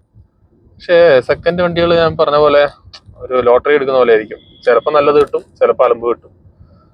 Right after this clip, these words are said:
അതുകൊണ്ട് തന്നെ അതെന്തായാലും നോക്കുന്നില്ല. പിന്നെ ഇപ്പൊ ജി എസ് ടി ബെനിഫിറ്റ്സ് ഉള്ളപ്പം ഏകദേശം ലെവൽ ഇപ്പം സെക്കൻഡ് എടുക്കുന്നതും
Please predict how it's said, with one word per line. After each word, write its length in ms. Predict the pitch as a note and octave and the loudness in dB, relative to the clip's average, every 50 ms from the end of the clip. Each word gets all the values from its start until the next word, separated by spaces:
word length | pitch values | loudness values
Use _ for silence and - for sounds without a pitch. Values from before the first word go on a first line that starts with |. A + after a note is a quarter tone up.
| _ _ _ _ _ - - | _ _ _ _ _ -6 -4
അതുകൊണ്ട് 280 | B2+ B2+ C3 C3+ C#3+ D3 | 0 0 0 0 0 0
തന്നെ 100 | C#3 C3 | 0 2
അതെന്തായാലും 400 | B2+ C#3+ D#3 D3 D3 C#3+ C#3+ C3+ | 0 0 0 2 2 2 2 2
നോക്കുന്നില്ല. 460 | B2 A2+ - B2+ A#2+ A#2 G#2+ G#2 - - - - _ _ _ _ - - - - _ _ _ _ - - - - _ _ _ | 0 0 0 -2 -4 -2 -2 -2 -4 -6 -10 -18 _ _ _ _ -20 -20 -20 -20 _ _ _ _ -20 -20 -20 -20 _ _ _
പിന്നെ 280 | C#3 B2+ A#2 A2+ A2+ B2 | -4 -4 -2 -2 -2 -2
ഇപ്പൊ 180 | B2+ - - C#3 | 0 0 -2 -2
ജി 140 | A#2 B2+ | -2 0
എസ് 200 | B2 B2 A#2 - | -2 -2 -2 -2
ടി 60 | - C#3+ | -4 -4
ബെനിഫിറ്റ്സ് 380 | C#3+ D3 D3 C#3+ E3 E3 F3 | -2 -2 -2 -4 -4 -4 -2
ഉള്ളപ്പം 400 | E3 E3 E3 D#3 - E3+ F3 E3+ - _ _ _ _ _ _ _ A#2 | 0 0 0 2 0 -2 -2 -4 -10 _ _ _ _ _ _ _ -4
ഏകദേശം 560 | A2+ A2+ A#2 A2+ A#2+ B2 B2 - D3+ C#3+ C#3+ | -2 -2 -2 0 0 0 0 0 0 0 2
ലെവൽ 360 | C#3+ C#3+ C#3+ C#3+ C#3+ D3 D3 | 4 2 4 4 2 2 2
ഇപ്പം 280 | C#3+ - D3 C#3 C#3 C3 | 0 0 -2 -4 -4 -2
സെക്കൻഡ് 360 | - B2+ - - C3 C3+ C#3+ | -4 -4 -2 -2 -2 -2 -2
എടുക്കുന്നതും 560 | C#3+ C#3 C3 - C#3+ C#3 C#3+ C#3 D3 D3+ - | -4 -4 -4 -6 -4 -2 -2 -2 -4 -6 -8